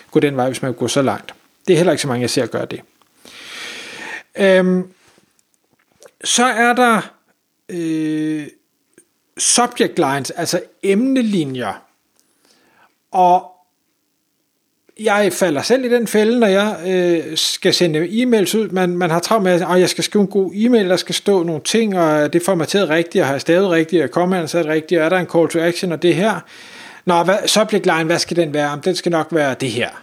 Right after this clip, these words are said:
Godt, afsted med den. Hvor jeg også til mig selv siger, "Hvor er det mærkeligt, at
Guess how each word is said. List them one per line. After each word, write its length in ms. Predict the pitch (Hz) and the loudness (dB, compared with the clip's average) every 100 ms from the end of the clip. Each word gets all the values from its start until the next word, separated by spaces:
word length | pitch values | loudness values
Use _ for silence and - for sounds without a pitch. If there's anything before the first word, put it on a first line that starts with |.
| _ _ _ _ _ _ _ _ _ _ _ _ _ | _ _ _ _ _ _ _ _ _ _ _ _ _
Godt, 280 | - 139 - - | -4 -4 -4 -6
afsted 260 | 165 175 160 | -2 2 2
med 100 | 156 | 0
den. 160 | 120 - _ _ _ _ _ _ _ _ _ _ _ | -6 -8 _ _ _ _ _ _ _ _ _ _ _
Hvor 540 | 175 165 170 147 - - _ _ _ _ - | -4 0 2 0 -2 -14 _ _ _ _ -6
jeg 340 | 185 175 180 - - - - | 0 2 2 -2 -18 -20 -8
også 260 | - 240 - | -2 -2 0
til 100 | 226 | -2
mig 120 | 143 | 0
selv 220 | 226 202 | 0 0
siger, 280 | - 190 175 | 0 0 0
"Hvor 220 | 147 156 | 0 -6
er 200 | 165 190 | -4 -2
det 180 | 214 240 | 0 2
mærkeligt, 640 | 190 180 220 254 202 - - - - _ _ - | 2 2 0 0 0 0 -8 -20 -20 _ _ -4
at 320 | 170 131 | -2 -2